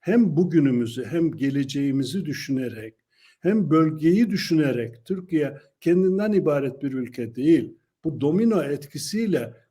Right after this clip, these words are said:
bütün çevreyi cehenneme çevirebilir ve bundan herkes, bakın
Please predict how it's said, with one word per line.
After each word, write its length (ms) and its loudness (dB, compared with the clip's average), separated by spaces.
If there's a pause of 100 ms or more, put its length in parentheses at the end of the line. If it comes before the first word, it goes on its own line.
bütün 360 2
çevreyi 580 -2
cehenneme 520 0
çevirebilir 1040 -4 (460)
ve 180 2
bundan 280 0
herkes, 840 -4
bakın 260 -8